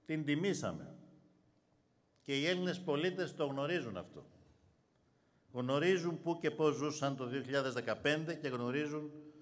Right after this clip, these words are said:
βεβαίως πού και πώς ζουνε σήμερα. Μέσα σε αυτά τα χρόνια, μέσα από δυσκολίες, συμβιβασμούς, αλλά και σκληρή δουλειά, καταφέραμε πολλά.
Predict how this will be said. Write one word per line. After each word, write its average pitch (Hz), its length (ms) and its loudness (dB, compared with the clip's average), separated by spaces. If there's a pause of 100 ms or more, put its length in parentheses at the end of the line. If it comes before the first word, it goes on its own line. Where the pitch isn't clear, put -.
(160)
βεβαίως 123 440 -4
πού 131 180 -10
και 120 100 -6
πώς 120 260 -2
ζουνε 110 220 -6
σήμερα. 87 420 -8 (1500)
Μέσα 185 300 0
σε 165 80 2
αυτά 214 260 6
τα 180 140 6
χρόνια, 185 440 6
μέσα 170 280 2
από 156 180 2
δυσκολίες, 151 760 2
συμβιβασμούς, 139 760 2
αλλά 156 180 2
και 143 180 -2
σκληρή 139 380 0
δουλειά, 135 640 2 (600)
καταφέραμε 151 560 -2
πολλά. 120 640 0